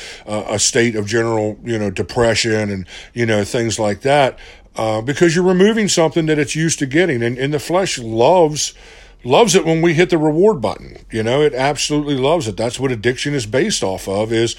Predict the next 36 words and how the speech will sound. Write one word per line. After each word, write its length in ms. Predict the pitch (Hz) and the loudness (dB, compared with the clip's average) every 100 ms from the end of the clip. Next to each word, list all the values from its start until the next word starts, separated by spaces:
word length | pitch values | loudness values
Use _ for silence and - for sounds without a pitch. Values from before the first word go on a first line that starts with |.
| - - - | -14 -18 -4
we 160 | 135 | -2
use, 680 | 135 123 160 151 127 - - | 0 0 2 0 0 -4 -4
you 140 | 135 | -2
know, 100 | 120 | -2
chemicals 760 | - 151 156 147 156 156 156 123 | 0 0 0 0 0 2 2 2
or, 240 | 113 113 110 117 - | 0 0 -4 -16 -12
or 200 | 117 107 | -6 -6
habits 500 | 101 131 147 147 - | -4 -2 0 0 -2
in 60 | 127 | -4
our 180 | 110 110 | -2 -2
life 640 | 143 151 127 - - - | 0 0 -2 -8 -20 -4
to 140 | 127 | -2
hit 320 | 107 156 156 - | 0 0 0 0
that 180 | 123 | -2
reward 460 | 117 110 123 165 143 | -2 -2 0 0 0
button. 340 | 110 80 95 87 - - - | -2 -2 -10 -14 -20 -20 -10
Um, 540 | 107 107 104 101 101 - _ _ _ _ _ | -2 0 0 -2 -6 -12 _ _ _ _ _
you 100 | 123 | -4
know, 60 | |
for 160 | 110 123 | -2 0
some 240 | - 135 | 4 4
of 120 | 160 117 | 4 2
us, 220 | 123 147 | 2 0
it's 140 | 123 | -2
food. 600 | - 170 208 127 95 82 - _ _ - - _ - _ 98 | 2 4 6 4 0 -8 -18 _ _ -20 -20 _ -20 _ -8
You 100 | 101 | 0
know, 240 | 117 147 | 2 4
we're, 180 | 127 135 | 2 4
we're 220 | 123 139 | 4 6
overeaters, 800 | 139 156 160 170 196 143 110 98 | 6 4 2 0 0 2 0 0
and 180 | 110 107 | 0 0
I 120 | 139 | -2
definitely 500 | 123 135 160 107 104 | 0 0 0 -4 -6
struggle 380 | - 110 101 101 | -2 -2 -2 -4
with 160 | 104 | -4
that. 280 | 110 107 107 | -2 -4 -4